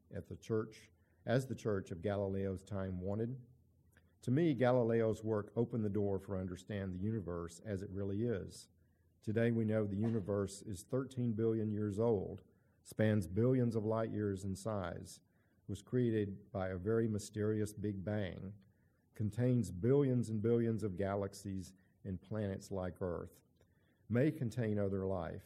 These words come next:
and is quite beautiful and wonderful. Galileo's discovery, which the church tried to suppress, has shown us that the universe is far larger,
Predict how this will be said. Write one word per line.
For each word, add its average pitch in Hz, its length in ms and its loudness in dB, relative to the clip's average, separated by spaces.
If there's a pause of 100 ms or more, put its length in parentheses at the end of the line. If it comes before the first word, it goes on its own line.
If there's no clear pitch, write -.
(500)
and 107 140 0
is 98 100 -4
quite 101 320 -4
beautiful 104 500 0
and 92 140 -2
wonderful. 90 540 -4 (1300)
Galileo's 131 640 6
discovery, 98 680 2 (180)
which 113 240 -2
the 98 100 -6
church - 540 -4
tried 135 380 -2
to 110 80 -4
suppress, - 680 -8 (540)
has 107 100 0
shown 160 380 2
us 87 240 -6
that 90 180 -10
the 101 60 -4
universe 110 560 2
is 92 160 -6
far 95 300 0
larger, 135 560 0